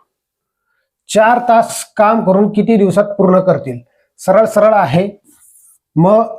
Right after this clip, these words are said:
अ, याचं एमटीडीडब्ल्यूचं फॉर्म्युला लागते, गुणिला चार, ओके, गुणिला दहा, छेदात घ्या. तर बघा, वीस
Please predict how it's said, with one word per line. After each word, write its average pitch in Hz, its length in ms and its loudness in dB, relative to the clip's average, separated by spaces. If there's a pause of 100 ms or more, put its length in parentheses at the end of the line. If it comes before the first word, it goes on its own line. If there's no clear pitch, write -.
(160)
अ, 196 60 0
याचं 196 680 2
एमटीडीडब्ल्यूचं 202 840 2 (100)
फॉर्म्युला 196 300 0
लागते, 196 480 -4 (600)
गुणिला 170 540 0
चार, 196 360 -2 (280)
ओके, 202 420 -2
गुणिला 175 840 0 (220)
दहा, 135 280 -4 (460)
छेदात 196 300 2
घ्या. 185 280 0 (1000)
तर 180 100 0
बघा, 180 340 0 (1500)
वीस 208 440 0